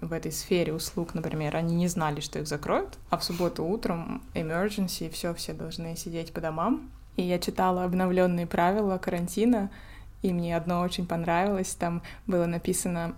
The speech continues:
что вам нельзя ходить в гости и принимать гостей, но если вы живете один, то вам можно выбрать одного или двух друзей <laughs> своих постоянных и ходить только к ним. И мне очень понравилось это,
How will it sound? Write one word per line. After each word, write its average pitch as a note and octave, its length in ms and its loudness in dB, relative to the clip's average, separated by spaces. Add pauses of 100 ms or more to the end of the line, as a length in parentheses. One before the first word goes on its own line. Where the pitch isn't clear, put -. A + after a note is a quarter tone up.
что E3 400 -2
вам E3+ 200 2
нельзя F#3 300 4
ходить F3 320 0
в E3+ 60 -4
гости E3+ 340 2
и E3 40 -2
принимать F3 480 0
гостей, F3+ 600 0
но F3+ 140 0
если F3 320 4
вы F3 120 4
живете F#3 460 2
один, F#3 540 4 (340)
то F3 520 2
вам F#3+ 260 4
можно F#3+ 420 4
выбрать F3+ 540 2
одного F3+ 440 2
или F3 200 4
двух F3 500 0 (180)
друзей F3 480 4
<laughs> C4 120 -2
своих F#3 380 4
постоянных E3 640 -2 (440)
и G3+ 60 6
ходить F#3 420 4
только G3 300 4
к - 120 -2
ним. F3 440 4 (580)
И F3+ 140 2
мне F3+ 260 2
очень F#3 280 2
понравилось E3+ 680 0
это, D#3+ 460 -4